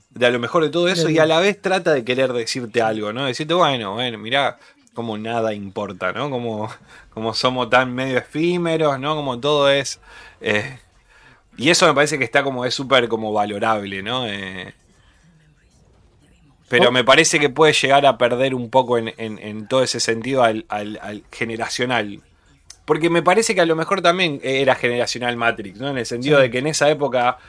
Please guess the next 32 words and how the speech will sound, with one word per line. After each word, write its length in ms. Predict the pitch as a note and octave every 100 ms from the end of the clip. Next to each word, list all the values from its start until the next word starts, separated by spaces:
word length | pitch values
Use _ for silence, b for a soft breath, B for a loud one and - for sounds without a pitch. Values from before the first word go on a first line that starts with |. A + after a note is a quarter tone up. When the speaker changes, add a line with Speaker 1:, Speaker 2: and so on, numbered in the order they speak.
| B _
Speaker 1:
debe 240 | A#2+ D#3+
haber 260 | D3 D3+ D3
habido 320 | A#2+ B2 B2
gente 360 | - B2 A#2+ G#2+
que 80 | A2
di-, 300 | A#2 A#2+ A2+
Speaker 2:
Sí, 100 | A#3
sí, 120 | A#3+ G#3
Speaker 1:
dijo, 260 | G3+ F3+
Speaker 2:
dijo. 60 | E3 D#3
Speaker 1:
"Una 220 | D3+ A#2+
pija 340 | D#3 - A2+
Matrix", 500 | A2+ G#2+ G#2 G2+ -
Speaker 2:
Sí, 80 | -
Speaker 1:
¿entendés? 440 | G#2+ G#2 - C#3+ D#3+
Speaker 2:
sí, 60 |
sí, 40 | D3+ C#3+
sí. 60 | - -
Speaker 1:
Y 60 | B2
después, 200 | B2+ F3+
bueno, 160 | D#3
el 60 | B2+
tiempo 260 | E3+ E3 D3+
solo 380 | E3 D#3+ C3
te 140 | G#2+ A2+
da 280 | B2 B2 A2
como 220 | G#2 A2
esa 180 | - G#2
cosa, 320 | A#2+ - G2+
¿no? 140 | A#2
De 60 | A#2
volverla 640 | G2+ G2+ A#2 A2+ G#2 G2